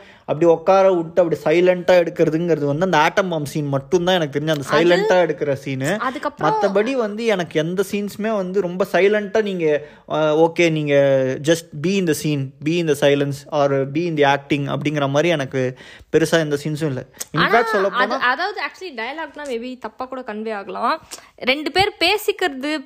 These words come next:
Speaker 2: பத்தி நாங்க சொல்ல,
Speaker 1: ம்.
Speaker 2: பேசிட்டே இருப்பாங்க. ஆனா வந்து உங்களுக்கு பின்னாடி வேற ஏதாவது கன்வே ஆயிட்டே இருக்கும்.
Speaker 1: ம்.
Speaker 2: So, நீங்க வந்துட்டு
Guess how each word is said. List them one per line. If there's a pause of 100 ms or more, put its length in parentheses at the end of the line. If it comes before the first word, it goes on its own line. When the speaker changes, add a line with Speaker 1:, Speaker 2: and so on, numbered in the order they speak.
Speaker 2:
பத்தி
நாங்க
சொல்ல,
Speaker 1:
ம்.
Speaker 2:
பேசிட்டே
இருப்பாங்க.
ஆனா
வந்து
உங்களுக்கு
பின்னாடி
வேற
ஏதாவது
கன்வே
ஆயிட்டே
இருக்கும்.
Speaker 1:
ம்.
Speaker 2:
So,
நீங்க
வந்துட்டு